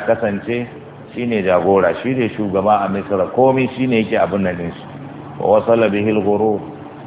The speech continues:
Wannan rudu saboda ya ganshi da matsayi da mulki ya ja shi, wato har an da'a an-nasa ila ibadatihi min dunillahi ta'ala. Ya fara kiran mutane su bauta mashi ma su bar Allah.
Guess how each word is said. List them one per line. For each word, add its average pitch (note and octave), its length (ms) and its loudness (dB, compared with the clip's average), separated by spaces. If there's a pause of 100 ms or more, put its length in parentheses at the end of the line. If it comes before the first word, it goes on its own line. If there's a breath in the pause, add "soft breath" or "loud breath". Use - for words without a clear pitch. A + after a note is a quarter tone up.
Wannan A#2 560 4
rudu G#2+ 400 0
saboda G#2+ 380 2
ya G#2 180 4
ganshi A2 320 -2
da F#2 140 -4
matsayi G#2 500 -4
da G2+ 120 -2
mulki F#2+ 600 -4
ya G#2+ 80 2
ja B2 240 2 (160)
shi, E2 160 -10 (560)
wato F2 400 0
har A2 480 0 (320)
an G2 320 -4
da'a F#2+ 240 0
an-nasa F#2+ 480 -4
ila F2+ 400 -2
ibadatihi E2+ 760 -6 (440)
min F#2 80 -6
dunillahi E2 640 0
ta'ala. D#2+ 400 0 (400)
Ya F#2 80 0
fara G#2 320 4
kiran F#2+ 320 0
mutane F2+ 560 0
su F2 80 -6
bauta E2+ 320 0
mashi E2 260 -8
ma D#2+ 220 -2
su D#2 80 -8
bar D#2+ 160 2
Allah. D#2 320 0